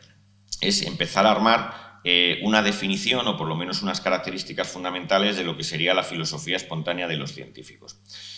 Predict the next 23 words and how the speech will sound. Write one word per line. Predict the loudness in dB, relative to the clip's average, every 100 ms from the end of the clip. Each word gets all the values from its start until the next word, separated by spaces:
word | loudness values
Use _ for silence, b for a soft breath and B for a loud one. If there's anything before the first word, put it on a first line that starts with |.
| B
Bien, | -6 -4
antes | -2 -2 0
de | 2
nada | 6 6
hay | 6
que |
hacer | 0 -2
una | -2
aclaración | -2 -2 -2 0
o | 0
advertencia. | 0 -2 -4 -6 -8 -10
Quiero | -8
decir | -8 -8 -12
que, | -14 -16 -20 B B _ -2
eh, | 0 2 0 0 0 0 -2
conviene | -6 0 2 2
entenderse | -2 -2 -2 -4 -4
esto. | -8 -12 -16
Es | -14
decir, | -10 -8 -4
una | 0 0
cosa | 0 4 4
es | 2 -4 -12